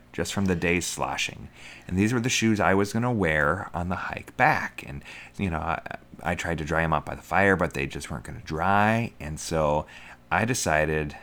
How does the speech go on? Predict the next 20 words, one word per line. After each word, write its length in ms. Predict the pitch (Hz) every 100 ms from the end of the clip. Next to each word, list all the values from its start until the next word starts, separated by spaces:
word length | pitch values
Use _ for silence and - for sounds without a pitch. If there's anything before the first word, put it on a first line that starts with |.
| -
um, 320 | 69 69 71
I 100 | -
was 160 | 87 104
gonna, 200 | 95 80
I 60 | 82
have 160 | 87
some 120 | - 87
of 60 |
the 60 | 76 76 82
Vibram 400 | 87 87 82 80
Five 260 | 80 78
Fingers, 600 | - 73 - - - - - -
uh, 160 | 69 69
like 180 | 73 -
the 60 |
toe 240 | - - 95
shoes, 260 | - 76
I 100 | -
call 320 | - 82 64 55
'em. 160 | 69